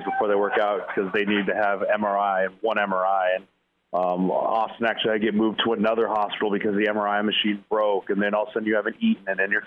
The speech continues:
tired, and then you go right into formal interviews, right? We have to be on and firing, and teams are trying to catch you off guard. And the combine physically, yes, is a test, but it's just as much a test mentally of, hey, can we wear you out mentally?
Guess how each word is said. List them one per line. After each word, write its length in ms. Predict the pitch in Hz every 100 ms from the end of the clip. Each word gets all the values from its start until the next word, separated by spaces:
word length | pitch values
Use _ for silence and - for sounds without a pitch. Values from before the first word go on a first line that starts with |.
| 120
tired, 320 | 117 113 101
and 80 | 104
then 80 |
you 60 | 104
go 120 | 107
right 180 | 104 107
into 120 | - - -
formal 380 | 120 113 107
interviews, 520 | 107 113 98 95 95 90
right? 140 | 104 104
We 80 |
have 100 | 104
to 80 | -
be 100 | 104
on 360 | - 113 110 101
and 100 | 92 -
firing, 540 | 107 107 104 95 95
and 80 | 92 -
teams 200 | 110 104
are 40 |
trying 280 | 101 107 101
to 140 | 98 98 - - - _
catch 240 | 143 123 -
you 100 | 120
off 220 | 107 92
guard. 400 | 107 113 110 101
And 120 | 98 92 - _ -
the 100 | 131
combine 680 | 131 143 180 165 135 123 120 110 - -
physically, 480 | 135 127 120 113
yes, 180 | 104 98 -
is 120 | 95
a 60 | 90
test, 380 | - 110 98 -
but 80 | 101
it's 100 | 101 -
just 200 | 127 -
as 60 | 131
much 240 | 127 123
a 80 | 110
test 280 | - 104 -
mentally 460 | 101 98 104 95 90
of, 100 | 87
hey, 160 | 113 101
can 180 | 110 107
we 200 | 151 123
wear 220 | 110 113
you 240 | 107 107
out 220 | 98 92 87
mentally? 520 | 92 92 - 82 90